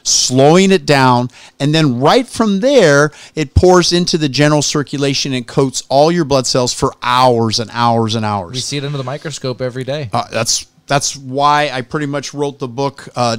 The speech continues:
Speaker 1: Blood Doesn't Lie. I was gonna show you a copy here. I have one downstairs. But the whole idea is that people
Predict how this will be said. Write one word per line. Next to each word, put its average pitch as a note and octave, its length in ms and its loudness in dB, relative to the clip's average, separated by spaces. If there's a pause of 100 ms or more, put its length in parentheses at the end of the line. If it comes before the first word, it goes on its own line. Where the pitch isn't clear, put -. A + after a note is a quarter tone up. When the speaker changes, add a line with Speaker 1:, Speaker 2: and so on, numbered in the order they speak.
(120)
Speaker 1:
Blood C#3+ 340 2
Doesn't C3+ 260 -2
Lie. C#3 320 2
I C3+ 60 2
was A#2+ 100 -4
gonna B2 200 -2
show C#3 160 2
you C3 120 4
a B2 60 0
copy B2+ 340 0
here. B2 140 -2
I A#2 80 0
have A#2 160 -4
one A#2 160 0
downstairs. B2 680 2 (320)
But C#3 260 0 (100)
the D3 180 0
whole F3 260 6
idea C#3+ 440 0
is B2+ 200 -4
that B2 300 0 (560)
people F3+ 800 2